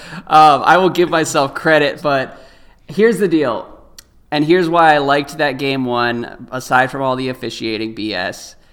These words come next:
I think that the Warriors are going to be really, really fun to watch right now because they are more vulnerable and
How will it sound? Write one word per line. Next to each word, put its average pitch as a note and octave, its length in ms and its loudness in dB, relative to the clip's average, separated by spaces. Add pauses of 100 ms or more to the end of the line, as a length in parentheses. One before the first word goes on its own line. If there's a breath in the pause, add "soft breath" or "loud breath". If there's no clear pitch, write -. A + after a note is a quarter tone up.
(340 soft breath)
I D3 120 4
think A3+ 240 0
that A3 160 0
the A3+ 100 0
Warriors D#3 1040 -2
are C#3+ 120 -2
going C3+ 500 -4
to C3+ 160 -10
be B2+ 760 -6 (160)
really, D#3 380 -2
really D3+ 260 -2
fun C3+ 400 -4
to C3 140 -12
watch A2+ 560 -4
right A2+ 260 -6
now G2+ 260 -6
because A#2+ 420 -10
they C3 180 -6
are D#3+ 360 2
more C#3+ 320 -4
vulnerable B2 1000 -6 (640 soft breath)
and C3+ 520 -2